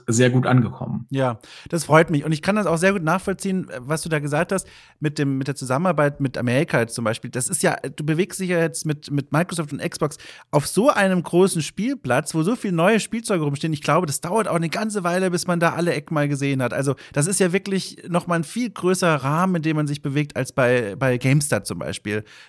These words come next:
Speaker 2: Äh, und da kann ich mir auch wirklich gut vorstellen, dass man da erstmal eine ganze Weile Zeit verbringen kann und sich wohlfühlt.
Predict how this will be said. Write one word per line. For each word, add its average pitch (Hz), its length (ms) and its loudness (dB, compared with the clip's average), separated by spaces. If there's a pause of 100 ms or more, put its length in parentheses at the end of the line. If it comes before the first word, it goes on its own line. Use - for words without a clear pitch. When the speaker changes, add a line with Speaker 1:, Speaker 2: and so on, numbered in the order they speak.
Speaker 2:
Äh, 127 260 6
und 131 180 0
da 143 140 2
kann 156 240 -4
ich 160 80 0
mir 147 180 0
auch 131 140 -2
wirklich 151 280 -6 (120)
gut - 220 -2
vorstellen, 127 420 0
dass 131 140 -4
man 139 120 0
da 135 140 2
erstmal 151 300 -2
eine 147 100 0
ganze 214 340 2
Weile 175 300 2
Zeit 123 240 0
verbringen 123 340 -10
kann 127 160 -4
und 127 120 -4
sich 117 160 -10
wohlfühlt. 104 480 -8